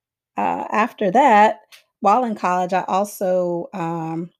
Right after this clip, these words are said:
as many would see it, began my nutrition de-, uh, career as a server at Cracker Barrel, which was fun.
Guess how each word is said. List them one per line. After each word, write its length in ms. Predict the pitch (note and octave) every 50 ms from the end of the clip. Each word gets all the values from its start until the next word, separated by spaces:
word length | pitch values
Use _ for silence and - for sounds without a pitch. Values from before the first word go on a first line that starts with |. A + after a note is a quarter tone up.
| _ _ -
as 180 | F#3 F#3 F#3+
many 320 | G3+ G#3 A#3 C4 C#4 B3 G3+
would 160 | F3+ F#3 F#3+
see 340 | - - F#3+ D#3+ D#3 D#3+ E3
it, 140 | E3+ D#3+ - _ _ _ _ -
began 560 | F3+ G3 F#3 F3 - F3+ F3 F3 E3+ E3+ F3 F3
my 240 | E3+ E3 E3 E3
nutrition 600 | E3+ E3+ F3 F3+ F3 - G3+ F#3 F#3+ - F#3+ F3+ F3
de-, 180 | F3 F3 E3+ _ _ _ _ -
uh, 340 | F#3+ F3+ E3 D#3 D3 D3+ C3+ _ -
career 640 | - - F3+ G3 G#3+ A3 G3+ F#3+ F3+ F3 F3 F#3 G3+ _ _ _ _ _ _ _ _ _ -
as 340 | F3 E3+ E3 E3 E3 E3 - -
a 60 | G#3+
server 680 | - - - C4+ D4+ D#4+ C#4+ A3+ F#3 E3 E3 E3 E3 - -
at 280 | - F3 E3 E3+ - - _ _ _ _ _ _ _ _ _ _ -
Cracker 460 | - - D#4+ D#4 D#4 D#4 D#4+ - F#3+
Barrel, 640 | F3 E3+ D#3+ D#3 D3+ - - - - G1+ - A3 _ _ _ _ _ _ _ _ _ _ _ _ _ _ _ _ _ _ _ _ _ _ _ _ _ _ _ _ _ _ _ _ _ _ _ -
which 200 | B3 G#3+ G#3 -
was 160 | G3+ F#3+ -
fun. 460 | - - E3+ D#3+ D#3 D#3 D#3 F3 E3+